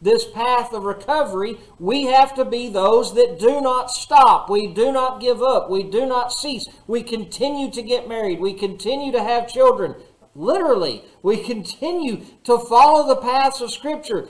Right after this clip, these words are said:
that started with marriage, that started with have children,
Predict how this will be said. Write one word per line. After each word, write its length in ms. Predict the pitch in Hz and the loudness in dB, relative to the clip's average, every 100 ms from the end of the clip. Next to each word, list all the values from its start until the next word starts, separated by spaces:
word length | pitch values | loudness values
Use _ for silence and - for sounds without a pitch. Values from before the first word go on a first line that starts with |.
| - | -6
that 160 | 220 226 | -4 -2
started 600 | - - 285 302 262 226 | -4 4 6 6 4 0
with 220 | 269 269 | -4 -4
marriage, 840 | 220 277 277 233 156 - - - _ _ _ _ - | -2 2 4 4 0 -8 -18 -20 _ _ _ _ 2
that 160 | 233 | 2
started 540 | - - 294 302 277 262 | 2 4 6 6 4 2
with 160 | 240 | 2
have 300 | 226 254 254 | 2 -2 -2
children, 680 | - - 311 294 196 165 107 | -6 -2 2 2 0 -6 -8